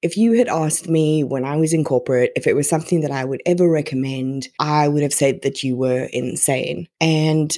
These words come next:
that thing is time tracking. And I know nobody hears that and thinks, "I can't wait to get started." I wanna show you what two of my corporate jobs taught me about time tracking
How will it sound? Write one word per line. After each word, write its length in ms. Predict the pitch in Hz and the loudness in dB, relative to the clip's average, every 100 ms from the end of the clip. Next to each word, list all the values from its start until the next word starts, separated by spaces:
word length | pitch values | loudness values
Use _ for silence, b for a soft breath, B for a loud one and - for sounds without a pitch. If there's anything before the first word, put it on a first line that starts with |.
| - | -6
that 340 | 151 147 - - | -2 -2 0 0
thing 320 | 285 277 285 | 2 2 2
is 640 | 156 143 139 139 - - - _ _ _ - | 2 2 0 -2 -2 -4 -8 _ _ _ -10
time 500 | - - 151 147 135 | -8 -4 -2 0 -2
tracking. 640 | - - - - - 95 - - | -4 -6 -4 -4 -4 -10 -12 -4
And 140 | 196 | 0
I 80 | 220 | 4
know 400 | 233 254 262 254 | 4 2 2 4
nobody 580 | 226 226 247 262 269 262 | 4 2 2 2 2 2
hears 380 | 247 247 262 254 | 4 4 4 0
that 240 | 190 170 | 0 0
and 200 | 160 165 | 0 0
thinks, 340 | 180 175 180 - | 2 0 -2 -6
"I 100 | 160 | -6
can't 600 | - - - 170 175 180 - | -6 -10 -6 -2 0 -2 -4
wait 500 | 175 175 165 - - - | -2 0 0 -4 -10 -8
to 100 | 165 | -2
get 180 | 156 - | -2 -2
started." 560 | - 151 147 - - - _ _ _ _ _ _ _ _ | -4 -4 -4 -6 -6 -10 _ _ _ _ _ _ _ _
I 140 | - 170 | -2 0
wanna 220 | 269 330 | 2 0
show 220 | - 160 | 2 2
you 340 | 160 160 160 151 | 2 2 0 0
what 360 | 143 143 - | 0 0 -4
two 280 | - 247 247 | -2 4 4
of 100 | 220 | 4
my 160 | 202 175 | 0 0
corporate 380 | 165 156 160 | 0 2 0
jobs 360 | 156 143 143 151 | 0 -2 -2 -6
taught 260 | - 131 123 | 0 0 2
me 280 | 202 311 - | 0 0 -6
about 320 | 156 151 147 | -4 -4 -4
time 260 | - 110 139 | -6 -4 -2
tracking 580 | 143 156 - 175 214 | -2 -2 0 0 0